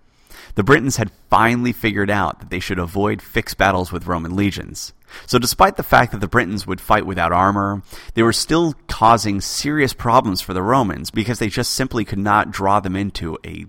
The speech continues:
direct armed conflict. In fact, it was actually even a little bit worse, 'cause what the Britons would do is ride down in their cavalry, strike at the Romans with javelins,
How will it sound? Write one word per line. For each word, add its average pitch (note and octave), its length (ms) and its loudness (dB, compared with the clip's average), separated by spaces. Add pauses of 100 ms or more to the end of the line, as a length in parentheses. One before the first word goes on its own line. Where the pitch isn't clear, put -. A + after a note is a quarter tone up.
(120)
direct F2 520 -6
armed E2 300 -4
conflict. - 640 -4 (840)
In G#2 100 -4
fact, D3+ 220 4
it A2 40 4
was G2 100 2
actually A#2 300 0
even F#2 180 0
a F2 60 0
little F2+ 160 2
bit E2+ 160 -4
worse, A2+ 280 2
'cause - 180 -8
what B2+ 120 -2
the A2+ 80 -2
Britons F2+ 260 -2
would F2+ 120 -6
do A#2 200 0
is E2 140 -4
ride F2+ 320 -2
down F#2 280 -2
in E2 80 -6
their - 100 -10
cavalry, E2+ 720 0 (280)
strike - 480 -2
at B2+ 120 0
the G2+ 80 -2
Romans F#2+ 400 0
with F2 120 -10
javelins, F#2 600 0